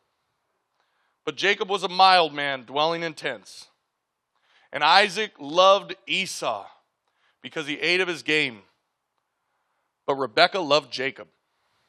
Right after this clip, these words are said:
Sibling rivalry, sibling conflict, sibling favoritism, even divisiveness between the parents on the favorites.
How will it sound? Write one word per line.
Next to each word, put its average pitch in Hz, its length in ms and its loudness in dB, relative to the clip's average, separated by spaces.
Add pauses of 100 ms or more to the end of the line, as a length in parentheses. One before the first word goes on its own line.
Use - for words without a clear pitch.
(500)
Sibling 139 400 -10
rivalry, 160 500 -4 (1200)
sibling 147 420 -8
conflict, 160 640 -10 (1120)
sibling 139 400 -8
favoritism, 160 720 -10 (1700)
even 139 260 -14
divisiveness 123 680 -6
between 127 320 -18
the 113 60 -18
parents 131 440 -12
on 107 140 -12
the 117 80 -20
favorites. - 540 -18